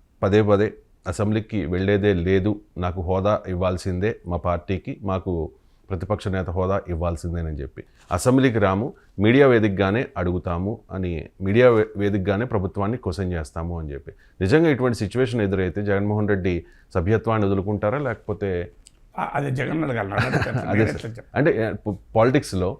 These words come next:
Speaker 1: ఆ,
Speaker 2: నేను
Speaker 1: స్ట్రాటజీ
Speaker 2: అడగను.
Speaker 1: ఉంటుంది కదా
Speaker 2: నేను,
Speaker 1: సార్.
Speaker 2: నేను ఊహించనండి. ఇది నేను ఇట్లా ఊ-, ఊహాజనితమైన ప్రశ్నలు స-, ఆయన సిచ్యువేషన్ లేదు, ఆయన ఏం చేస్తారు, ఆయన చెప్పాలి కదా.
Speaker 1: ఇప్పుడు,
Speaker 2: నేను ఎట్లా ఆయన
Speaker 1: ఇప్పుడు,
Speaker 2: తరఫున
Speaker 1: ఇప్పుడు నాయకుల్లో భరోసా, ఆ, కల్పించడానికి చాలా మాటలు అంటూ ఉన్నారు. I mean, వాళ్ళలో భరోసా నింపడానికి,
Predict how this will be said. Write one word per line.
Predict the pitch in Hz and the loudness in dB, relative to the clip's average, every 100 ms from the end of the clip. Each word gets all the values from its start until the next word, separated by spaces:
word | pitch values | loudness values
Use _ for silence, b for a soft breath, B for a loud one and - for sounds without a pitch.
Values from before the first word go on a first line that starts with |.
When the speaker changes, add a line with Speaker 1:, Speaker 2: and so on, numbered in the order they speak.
| _ - - | _ -18 -10
Speaker 1:
ఆ, | |
Speaker 2:
నేను | 107 | -4
Speaker 1:
స్ట్రాటజీ | 113 - 143 165 | 2 8 10 10
Speaker 2:
అడగను. | 160 | 8
Speaker 1:
ఉంటుంది | 135 104 | 6 4
కదా | 87 | 2
Speaker 2:
నేను, | - | 0
Speaker 1:
సార్. | 87 | 0
Speaker 2:
నేను | - | 0
ఊహించనండి. | 156 165 226 202 143 110 101 | 2 4 2 0 -4 -6 -10
ఇది | 110 160 | -6 -2
నేను | 147 135 - | -2 -2 -2
ఇట్లా | 131 123 127 123 | -2 -2 -4 -6
ఊ-, | 127 143 156 | -4 -2 0
ఊహాజనితమైన | 143 139 151 170 156 156 151 139 139 127 | 0 2 4 6 4 0 -2 -4 -4 -6
ప్రశ్నలు | - 131 - 160 | -8 -10 -6 -4
స-, | |
ఆయన | 131 101 143 156 139 - - - - | -4 -4 -2 -2 -6 -10 -20 -20 -14
సిచ్యువేషన్ | - 151 180 180 190 | -8 -4 -2 0 2
లేదు, | 190 190 180 | 2 2 4
ఆయన | 165 175 | 2 2
ఏం | 180 | 0
చేస్తారు, | 180 135 - 165 | 0 0 0 0
ఆయన | 131 156 | -2 -2
చెప్పాలి | 156 - - 151 | -2 -4 -8 -6
కదా. | 139 | -2
Speaker 1:
ఇప్పుడు, | 101 117 | 2 4
Speaker 2:
నేను | 190 | 4
ఎట్లా | 208 208 196 | 4 4 6
ఆయన | 160 160 | 6 4
Speaker 1:
ఇప్పుడు, | 160 | 2
Speaker 2:
తరఫున | 151 | 2
Speaker 1:
ఇప్పుడు | 117 113 | 4 8
నాయకుల్లో | 110 139 143 131 131 | 10 10 10 8 8
భరోసా, | 117 113 117 123 - | 8 6 6 4 0
ఆ, | 104 90 - | -2 -4 2
కల్పించడానికి | 107 101 101 107 113 127 120 | 2 4 2 4 4 2 2
చాలా | 104 101 98 | 4 6 4
మాటలు | 92 98 95 104 | 2 0 2 2
అంటూ | 95 85 | 2 2
ఉన్నారు. | 92 87 82 | 0 0 -2
I | 78 | -2
mean, | 92 92 87 | 0 0 0
వాళ్ళలో | 80 87 90 95 | -2 0 2 0
భరోసా | 87 92 95 101 | 0 0 0 -2
నింపడానికి, | 90 87 78 92 87 78 85 | -4 -4 -4 -4 -4 -6 -8